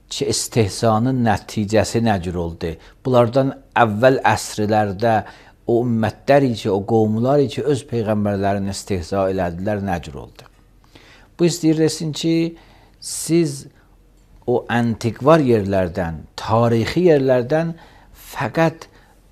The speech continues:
kərpişinə baxmayın ki, bu kərpiş neçə yüz il bundan əvvəlindi,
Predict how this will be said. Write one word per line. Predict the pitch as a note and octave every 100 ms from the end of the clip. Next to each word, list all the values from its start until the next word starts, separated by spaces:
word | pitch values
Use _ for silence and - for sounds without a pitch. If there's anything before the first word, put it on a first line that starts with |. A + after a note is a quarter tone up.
| _ -
kərpişinə | - A#2+ A#2 - A2 B2 D3 D#3
baxmayın | D#3 - C#3 B2 G#2+ F2+ F2 - _
ki, | - -
bu | A#2
kərpiş | - - G#2+ G#2+ - C#3 -
neçə | A2+ G#2+ - C3
yüz | B2
il | A#2+ A#2
bundan | A2 G#2+ G2+
əvvəlindi, | F#2+ F#2 G2 G2 F#2 F2